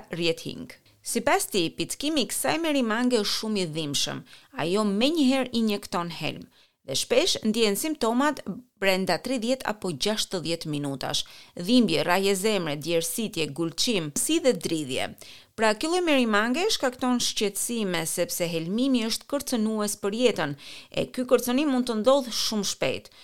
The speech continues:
Në këto raste ka shumë nevojë që të thirret menjëherë ambulanca dhe që pacienti të paraqitet në spital. Sean Francis është mjek në degën e Queensland për Royal Flying Doctor,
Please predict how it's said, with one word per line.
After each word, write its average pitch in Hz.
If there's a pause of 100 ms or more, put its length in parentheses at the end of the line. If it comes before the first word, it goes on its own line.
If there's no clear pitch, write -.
(140)
Në 160
këto 302
raste 285
ka 226
shumë 247
nevojë 254
që 226
të 196
thirret 202
menjëherë 254
ambulanca 185
dhe 208
që -
pacienti 247
të -
paraqitet 247
në -
spital. - (600)
Sean 381
Francis 196
është 220
mjek 233
në 277
degën 214
e -
Queensland 208
për 190
Royal 226
Flying 208
Doctor, -